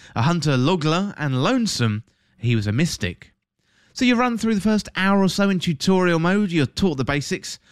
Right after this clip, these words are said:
of the tactical combat system, and I had to save my friend Logler.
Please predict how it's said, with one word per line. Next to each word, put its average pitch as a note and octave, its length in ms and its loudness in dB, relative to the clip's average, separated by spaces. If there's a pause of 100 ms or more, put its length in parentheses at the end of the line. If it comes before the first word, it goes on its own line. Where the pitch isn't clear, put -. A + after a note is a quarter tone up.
(180)
of D#3+ 100 -2
the C3+ 100 2
tactical - 400 -2
combat A#2+ 360 0
system, A#3+ 480 0 (360)
and E3+ 80 -2
I F3 60 2
had E3 80 0
to D3+ 80 -2
save C#3+ 300 0
my B2+ 100 2
friend A#2 360 -2
Logler. D#3 460 0